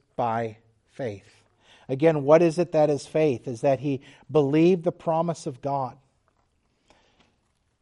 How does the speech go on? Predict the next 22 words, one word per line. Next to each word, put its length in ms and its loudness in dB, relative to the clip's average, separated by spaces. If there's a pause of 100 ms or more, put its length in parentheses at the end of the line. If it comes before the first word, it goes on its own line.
(2250)
Was 200 -4
not 200 0
Isaac 500 -4
the 80 -8
son 240 -2
of 140 -10
promise? 680 -6 (840)
Would, 340 2
would 300 2
the 80 0
promise 500 -2
now 200 -2
be 160 -2
null 260 2
and 140 -4
void 340 0
if 160 -4
Isaac 420 -2
were 140 -2
to 80 -14
be 140 -10
sacrificed? 960 -8